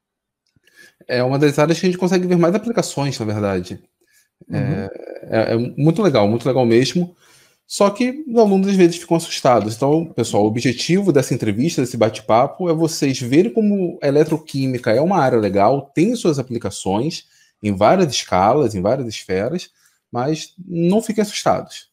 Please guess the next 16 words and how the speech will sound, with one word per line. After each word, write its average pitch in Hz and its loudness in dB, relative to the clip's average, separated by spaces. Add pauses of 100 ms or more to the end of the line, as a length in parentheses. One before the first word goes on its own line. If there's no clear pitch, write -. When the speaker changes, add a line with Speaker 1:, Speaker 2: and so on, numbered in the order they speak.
Speaker 1:
tá? 107 -6
Não, 117 -6
não 113 -2
é 120 4
pra 131 0
ter 143 0
medo. 113 -2 (300)
Speaker 2:
É, 220 4
exatamente. 240 0
É, 180 0
eu 185 -2
sempre, 226 -6
quando 185 2
ministro 165 -4
as 151 -4
aulas, 180 2